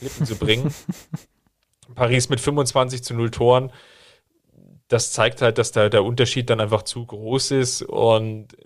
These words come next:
Speaker 1: das tut dann, glaub ich, diesen, diese Entwicklung oder diesem Punkt, wo der Frauenfußball gerade ist, nicht so gut. Weil du hast diese Top-Teams und wenn die gegeneinander spielen, das ist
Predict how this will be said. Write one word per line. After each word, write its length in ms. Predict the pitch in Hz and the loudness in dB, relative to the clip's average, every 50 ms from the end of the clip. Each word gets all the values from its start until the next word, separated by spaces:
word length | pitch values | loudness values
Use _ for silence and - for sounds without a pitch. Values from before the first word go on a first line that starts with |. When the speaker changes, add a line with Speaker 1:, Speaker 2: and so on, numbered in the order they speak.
| - - 135 _ _ _ _ - | -20 -20 _ _ _ _ _ -20
Speaker 1:
das 280 | 117 120 117 - - | -20 -20 -18 -18 -18
tut 300 | - - 147 151 147 - | -18 -16 -16 -16 -4 0
dann, 160 | 139 127 123 120 | 2 2 4 4
glaub 180 | 120 120 120 | 4 4 4
ich, 100 | 117 117 | 2 0
diesen, 540 | - 120 110 110 110 110 107 104 110 - - | -2 -8 -12 -12 -14 -20 -20 -20 -20 -20 -20
diese 200 | - 113 113 110 | -20 -10 -6 -6
Entwicklung 580 | 107 104 107 113 143 143 - 135 120 110 110 107 | -6 -6 -8 -10 -10 -6 0 2 2 4 4 2
oder 180 | 107 107 104 | 0 0 0
diesem 420 | 107 - - 110 104 107 107 101 - | -2 -4 -10 -12 -12 -12 -16 -18 -10
Punkt, 280 | - 139 143 135 123 | -8 -6 -6 -4 -2
wo 80 | 113 104 | 0 0
der 100 | 113 110 | 0 0
Frauenfußball 560 | - - 110 123 127 123 127 120 - - 110 | 2 2 4 4 2 0 -4 -2 -2 -2 -2
gerade 280 | - 113 107 104 110 95 | 0 -2 -2 0 0 0
ist, 260 | 110 113 - - - - _ _ _ _ _ _ _ | -2 -2 -4 -8 -14 -20 _ _ _ _ _ _ _
nicht 340 | 113 113 120 120 - - - | -6 -4 -4 -4 -4 -4 -2
so 180 | - 117 110 | 0 0 0
gut. 440 | 104 - 123 117 101 - - - - _ - | 0 -2 -6 -6 -8 -10 -16 -20 -20 _ -10
Weil 160 | 110 110 107 | -6 -2 0
du 100 | 110 107 | 2 2
hast 220 | 120 127 - - | 2 2 0 -2
diese 260 | 123 110 107 107 104 | -6 -4 -4 -6 -2
Top-Teams 580 | - - 170 170 - - - 180 185 180 151 - | 0 2 2 2 0 -6 -16 -16 -14 -16 -14 -8
und 120 | 113 117 | -6 -4
wenn 80 | 113 113 | -4 -4
die 80 | 123 123 | -4 -6
gegeneinander 340 | 127 123 123 120 117 113 | -6 -4 -4 -2 -2 -2
spielen, 480 | 107 - - - 147 147 127 113 110 - _ _ | -4 -4 -8 -8 -6 -6 -6 -6 -8 -12 _ _
das 200 | - 120 120 - | -4 -4 -2 -2
ist 320 | 127 117 - - - - | -2 -2 -2 -4 -6 -8